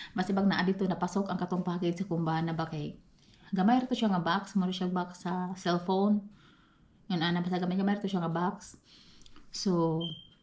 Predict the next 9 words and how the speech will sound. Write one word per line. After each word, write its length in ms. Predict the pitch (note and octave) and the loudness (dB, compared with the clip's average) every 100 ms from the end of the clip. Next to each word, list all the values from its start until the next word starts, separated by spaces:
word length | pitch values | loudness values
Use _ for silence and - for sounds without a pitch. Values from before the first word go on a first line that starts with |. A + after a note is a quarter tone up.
| _ - | _ -2
okay, 320 | E3+ C#3+ - F3+ | 2 2 0 -2
ang 160 | F#3 | 0
sulod 240 | A3+ A3+ A3 | 2 4 2
ato 160 | A3 | 2
niya, 160 | G#3 F#3+ | 2 4
magnesium 720 | F3 F3 F#3 G3 - F#3 F3+ | 2 4 4 2 2 0 0
ointment, 480 | F3+ F#3+ G3 G3+ G3 | 2 2 4 4 4
trabaya, 400 | F#3 D#3+ D#3+ D#3 | 2 -2 -2 -2
no? 400 | F3+ F#3 G3 | 0 0 0